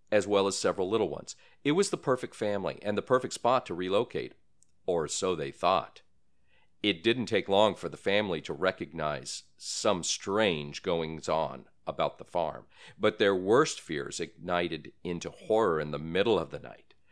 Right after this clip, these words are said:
That was when the screaming began. Every night, their world erupted with ungodly wailing and crying and screeching that would terrify the children and chill the parents deep in their bones.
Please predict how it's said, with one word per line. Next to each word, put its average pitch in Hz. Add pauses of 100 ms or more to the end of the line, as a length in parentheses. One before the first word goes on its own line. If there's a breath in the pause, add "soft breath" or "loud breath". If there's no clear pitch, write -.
(300 loud breath)
That 113
was 123
when 107
the 85
screaming 101
began. -
Every 123
night, 104 (140)
their 90
world 95
erupted 85
with 80
ungodly 90
wailing 85
and 80
crying 87
and 78
screeching 85
that 85
would -
terrify 110
the 78
children - (580 soft breath)
and 78
chill 101
the 71
parents 82
deep -
in 73
their 71
bones. 71